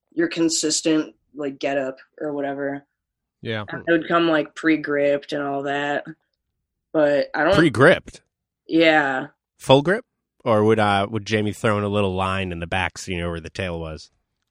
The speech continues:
Speaker 1: No, it, it was full grip. I mean, I, I
Speaker 3: Oh,
Speaker 1: wouldn't
Speaker 3: yeah.
Speaker 1: do that 'cause I always like to, like, get weird with it and
Speaker 2: Yeah.
Speaker 1: like, I don't know, I'd put, like,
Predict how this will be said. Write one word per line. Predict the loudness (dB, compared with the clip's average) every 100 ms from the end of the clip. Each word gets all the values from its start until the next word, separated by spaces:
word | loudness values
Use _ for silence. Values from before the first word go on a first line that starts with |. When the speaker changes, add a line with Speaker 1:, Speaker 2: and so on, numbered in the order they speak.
| _ _ -2
Speaker 1:
No, | 2 4
it, | 4 2
it | 0
was | 0 -2
full | 0 0
grip. | 2 2 2 2
I |
mean, | 4 4
I, |
I | 4 4
Speaker 3:
Oh, | 2
Speaker 1:
wouldn't | 2 4
Speaker 3:
yeah. | 4
Speaker 1:
do |
that | 4 2
'cause | 2
I | 2
always | 4 4 2
like | -2
to, | -2 -2
like, | -2 -2
get | -2 -2
weird | -2 0 -2
with | -4 -2
it | -2 -2
and | -2 -2 -6 -12 _ _ _
Speaker 2:
Yeah. | -14 -12 -8
Speaker 1:
like, | -6 -6 -8 -8
I | -4
don't | -2
know, | 0
I'd | -2 -2
put, | -4 -2
like, | -2 -4